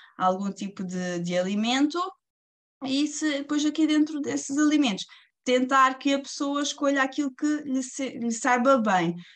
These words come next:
É importante é que se alimente, se é um alimento mais adequado ou não àquele momento, se isto também for uma fase passageira, que é isso que queremos que, que aconteça, é importante é que a pessoa se alimente e depois mais para a frente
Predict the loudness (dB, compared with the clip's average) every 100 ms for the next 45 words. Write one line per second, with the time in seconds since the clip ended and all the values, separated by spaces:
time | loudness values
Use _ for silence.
0 | _ -2 -2 0 2 4 4 2 -2 -2
1 | 0 0 -2 0 2 4 4 4 -2 -6
2 | -8 -8 -8 -4 -2 0 0 0 2 2
3 | 2 2 2 2 0 0 -4 -18 _ 0
4 | 4 4 4 0 -2 0 0 2 0 0
5 | 0 -2 -2 -4 -2 0 -2 -2 -6 -8
6 | -10 -6 0 2 2 0 0 2 2 0
7 | 2 4 2 -2 -14 _ -10 -8 -4 -2
8 | 2 4 2 0 -2 -4 -6 -8 -4 -2
9 | -2 -2 -4 -4 -4 -4 -2 -2 0 2
10 | 2 2 -2 -2 -6 -20 -4 2 2 2
11 | 0 0 0 -2 -4 -4 -4 -4 -2 0
12 | 2 2 0 -8 -8 -6 -2 0 0 -2
13 | -4 -2 0 -2